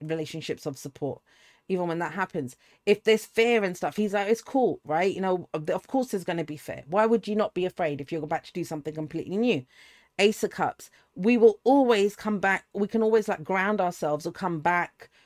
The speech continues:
to how we feel, to what's in our own cup. Like, we always have control over what's in our own cup. I, I've,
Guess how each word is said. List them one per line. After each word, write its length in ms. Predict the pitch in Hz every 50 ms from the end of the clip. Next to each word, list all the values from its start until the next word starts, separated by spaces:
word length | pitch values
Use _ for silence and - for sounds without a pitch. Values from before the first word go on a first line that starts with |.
| _ _ -
to 140 | - - 208
how 200 | 185 202 185 170
we 140 | 156 156 147
feel, 440 | - - 190 185 165 127 131 131 _ _ _ _ _ _
to 120 | - 214 202
what's 300 | 175 180 - - - 190
in 100 | 180 165
our 120 | 151 -
own 200 | - 165 160 151
cup. 340 | - - - 165 - - _
Like, 180 | - 175 151 175
we 160 | 190 214 -
always 420 | - 220 233 240 226 220 190 170 -
have 160 | 180 175 -
control 380 | - 170 160 - - 165 165 160
over 160 | 151 143 147
what's 240 | 147 147 143 - -
in 80 | 147 143
our 100 | 131 110
own 160 | 143 143 135
cup. 240 | - - 123 - _ _ _ _ _ _ _ _ - - - _ _ _ -
I, 140 | 220 - -
I've, 240 | - 247 240 190